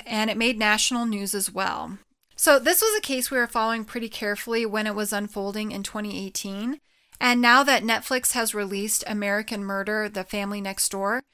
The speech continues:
it's renewed an interest in the case for many individuals. So just as a disclaimer, neither David nor I have ever met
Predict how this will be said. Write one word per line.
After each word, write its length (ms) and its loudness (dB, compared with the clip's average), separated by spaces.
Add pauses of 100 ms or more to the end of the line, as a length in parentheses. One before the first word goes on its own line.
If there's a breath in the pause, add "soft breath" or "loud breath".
(320)
it's 180 0
renewed 380 2
an 160 -2
interest 360 -4
in 80 -4
the 80 -6
case 300 -2
for 140 -4
many 340 -4
individuals. 880 -6 (500)
So 280 0
just 280 4
as 140 4
a 80 2
disclaimer, 680 0
neither 320 0
David 520 0
nor 200 -2
I 200 0
have 240 -4
ever 340 0
met 480 0